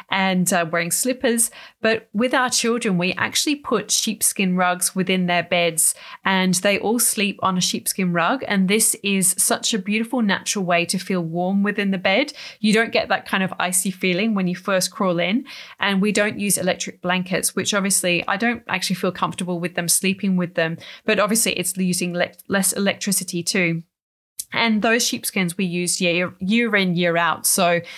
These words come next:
they are something that will have a very long life, um, period.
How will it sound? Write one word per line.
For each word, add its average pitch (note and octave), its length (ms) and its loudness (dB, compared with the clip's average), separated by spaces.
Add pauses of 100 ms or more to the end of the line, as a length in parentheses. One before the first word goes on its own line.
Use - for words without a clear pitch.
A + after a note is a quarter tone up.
(160)
they G3+ 280 2
are F#3 280 2
something F3 600 0
that E3 420 0
will F3 140 0
have E3+ 180 -2
a E3+ 60 -4
very F3 280 0
long E3 220 -2
life, E3 340 -4 (240)
um, D#3+ 220 0 (120)
period. F3+ 520 -2